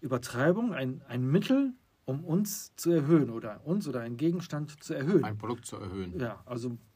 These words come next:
Speaker 1: ich überlege jetzt gerade mal, also... Tatsächlich ist es ja so, ich <laughs> komme jetzt auf diese Wetterkapriolen zurück,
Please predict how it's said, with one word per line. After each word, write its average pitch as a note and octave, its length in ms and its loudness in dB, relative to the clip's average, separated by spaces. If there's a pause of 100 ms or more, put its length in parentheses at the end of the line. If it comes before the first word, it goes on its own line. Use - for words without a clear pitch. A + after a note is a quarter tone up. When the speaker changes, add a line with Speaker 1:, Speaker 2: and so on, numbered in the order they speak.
(300)
Speaker 1:
ich - 140 -14
überlege E3 320 0
jetzt E3+ 80 -4
gerade D3 260 0
mal, C#3+ 260 0
also... C3+ 280 -4 (380)
Tatsächlich E3+ 580 2
ist B2+ 160 -6
es E3 120 -8
ja G3 120 2
so, G#3+ 260 -2
ich - 300 -6 (140)
<laughs> - 120 -20
komme F3 300 4
jetzt D3+ 220 2
auf E3 160 8
diese B2+ 300 -2
Wetterkapriolen C3 920 2
zurück, C3 420 -4